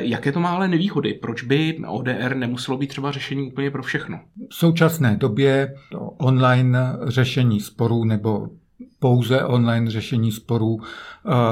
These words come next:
Speaker 2: se zavádí hlavně v nejvyspělejších zemích světa, eh, v civilních a správních sporech. Prakticky vůbec se nezavádí v trestních sporech.
Speaker 1: Mhm.
Speaker 2: Eh, ten důvod, eh, který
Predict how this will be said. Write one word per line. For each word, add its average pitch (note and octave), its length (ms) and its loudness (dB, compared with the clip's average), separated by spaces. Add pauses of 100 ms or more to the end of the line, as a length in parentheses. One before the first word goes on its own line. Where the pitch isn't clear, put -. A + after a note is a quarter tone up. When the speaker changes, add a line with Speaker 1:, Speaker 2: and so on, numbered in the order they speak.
(240)
Speaker 2:
se D3 180 0
zavádí A#2+ 840 0
hlavně A2+ 580 0
v A2 100 -10
nejvyspělejších A2+ 1000 -2
zemích G#2+ 560 -2
světa, A#2 640 -2
eh, - 480 -14
v B2 240 0 (500)
civilních A#2+ 920 2
a A2+ 120 -4
správních G#2+ 640 0
sporech. - 580 -8 (280)
Prakticky C3+ 580 0
vůbec A2+ 440 0
se A#2+ 120 0
nezavádí G#2+ 800 0
v G#2 140 -6 (340)
trestních A2 540 -4
sporech. A2 600 -12
Speaker 1:
Mhm. B2+ 200 0
Speaker 2:
Eh, - 640 -2
ten C3 220 4
důvod, C#3+ 540 2
eh, - 20 6 (380)
který A#2 380 2